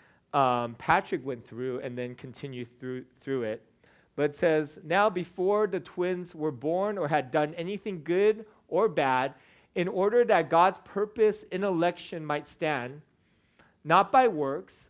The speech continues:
but by him who calls, she was told, 'The older will serve the younger.' As it is written,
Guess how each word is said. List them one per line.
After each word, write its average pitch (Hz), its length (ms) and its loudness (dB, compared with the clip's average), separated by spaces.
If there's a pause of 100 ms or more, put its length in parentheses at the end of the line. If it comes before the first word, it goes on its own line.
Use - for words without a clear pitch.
but 151 180 -4
by 170 460 6 (340)
him 202 460 0
who 160 140 -4
calls, 127 680 -2 (420)
she - 200 -6
was 165 200 -4
told, 175 540 -2
'The 156 160 -4
older 202 480 2
will 160 220 -2
serve 151 540 -4
the 147 100 -6
younger.' 117 520 -8 (840)
As 147 200 4
it 170 100 2
is 156 200 -2
written, 139 400 -6